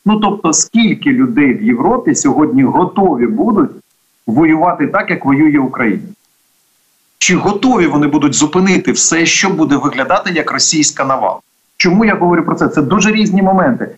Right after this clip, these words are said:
Якщо Росія, ще раз підкреслюю, на Україну, е, нападала, вона не зовсім була готова до цього. А сьогодні в них багато,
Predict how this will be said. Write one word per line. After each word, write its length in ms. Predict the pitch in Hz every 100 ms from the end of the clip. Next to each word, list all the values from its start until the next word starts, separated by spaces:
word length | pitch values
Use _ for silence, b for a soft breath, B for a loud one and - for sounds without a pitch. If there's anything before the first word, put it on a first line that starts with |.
| _ _
Якщо 400 | 123 170 - 247
Росія, 300 | 226 226 214
ще 140 | -
раз 140 | 202 175
підкреслюю, 480 | - - 151 151 139
на 160 | 190
Україну, 540 | 190 208 214 170 139 -
е, 40 | 147 143 139 135
нападала, 580 | 147 156 165 160 143 127
вона 320 | 139 165 185
не 160 | 185
зовсім 460 | 180 190 180 - 131
була 200 | 123 131
готова 400 | - - 117 107
до 140 | 110 107 -
цього. 160 | 101 - _
А 120 | 135
сьогодні 580 | 135 135 120 220 175 139 - _ _ -
в 100 | 127
них 200 | 170 175
багато, 540 | 156 170 185 165 -